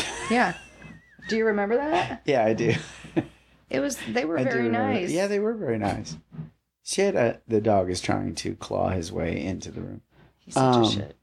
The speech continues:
Speaker 1: he is a shit. They were very nice.
Speaker 2: Yeah.
Speaker 1: They were, they were a very nice couple. They were a good
Speaker 2: I liked
Speaker 1: looking
Speaker 2: them.
Speaker 1: couple, yeah. And they could dance. They liked to dance. They
Speaker 2: Uh-huh.
Speaker 1: got on the dance floor. It was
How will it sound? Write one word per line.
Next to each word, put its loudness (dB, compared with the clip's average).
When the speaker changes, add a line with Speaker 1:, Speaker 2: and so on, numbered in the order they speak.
Speaker 1:
he -4
is -4
a -10
shit. -2
They 4
were 2
very 0
nice. -6
Speaker 2:
Yeah. 0
Speaker 1:
They 2
were, -2
they 2
were 4
a -4
very 2
nice 2
couple. 2
They -6
were -6
a -14
good 0
Speaker 2:
I 0
liked 4
Speaker 1:
looking -2
Speaker 2:
them. -6
Speaker 1:
couple, -2
yeah. 0
And 0
they 2
could 0
dance. 0
They 2
liked 0
to 0
dance. 2
They 2
Speaker 2:
Uh-huh. 2
Speaker 1:
got 2
on -2
the -10
dance -2
floor. -10
It -18
was -18